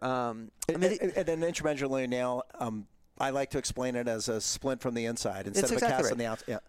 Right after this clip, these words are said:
Speaker 1: Right, but the problem is you don't need a splint. You need something absolutely holding it perfectly stable. That's
Speaker 2: Right.
Speaker 1: the thing is, this isn't, this isn't the middle of the leg. This is the joint.
Speaker 2: Yeah,
Speaker 1: Um,
Speaker 2: yeah.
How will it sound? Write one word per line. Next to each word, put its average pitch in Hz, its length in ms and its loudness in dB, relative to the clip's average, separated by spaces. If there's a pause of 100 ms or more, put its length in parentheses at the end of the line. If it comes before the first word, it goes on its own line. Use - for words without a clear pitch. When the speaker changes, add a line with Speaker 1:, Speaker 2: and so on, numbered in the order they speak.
Speaker 1:
Right, 180 200 2
but 160 100 2
the 147 80 -2
problem 170 300 2
is 123 100 -2
you 131 80 -2
don't 135 140 0
need 139 140 0
a 123 40 2
splint. 139 340 0
You 120 60 -6
need 123 140 -4
something 120 240 -4
absolutely 113 380 -2
holding 117 260 -2
it - 80 -14
perfectly 117 400 -4
stable. - 500 -2
That's 107 180 0
Speaker 2:
Right. 101 120 0
Speaker 1:
the 117 100 4
thing 131 160 0
is, 113 120 -6
this 110 360 -2
isn't, 127 380 0
this 120 160 -2
isn't 117 380 -4
the 117 100 -4
middle 120 340 2
of 104 100 -2
the 104 100 -4
leg. 107 420 0
This 107 180 -4
is 104 140 -6
the 98 100 -8
joint. - 560 -6
Speaker 2:
Yeah, 117 400 -2
Speaker 1:
Um, 107 160 -10
Speaker 2:
yeah. 104 100 -8